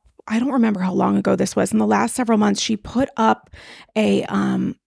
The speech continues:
an Instagram post or story or something with a before and after, and the before was following one of her procedures, but she had done so much, I assume filler, is that correct,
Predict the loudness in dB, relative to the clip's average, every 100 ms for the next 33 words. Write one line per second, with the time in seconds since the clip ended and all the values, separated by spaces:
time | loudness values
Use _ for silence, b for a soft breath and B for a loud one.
0 | _ 0 2 2 0 0 2 2 2 2
1 | 2 2 -2 0 0 2 0 0 0 2
2 | 2 2 4 2 2 -2 0 0 0 -2
3 | -2 0 2 2 2 -2 -2 0 4 4
4 | 4 2 2 0 -4 -10 B B B B
5 | -20 0 6 6 6 4 4 2 0 -2
6 | -6 -2 0 0 -4 -6 -6 0 2 4
7 | 4 2 2 0 -4 -14 B B B -4
8 | -4 -4 -4 -2 -4 -4 -16 -16 -2 0
9 | 2 2 0 -4 -4 0 2 4 2 2
10 | -2 -6 -12 -12 -16 _ -6 -4 -6 0
11 | 2 0 0 -2 2 2 2 0 -2 -2
12 | -4 -4 -10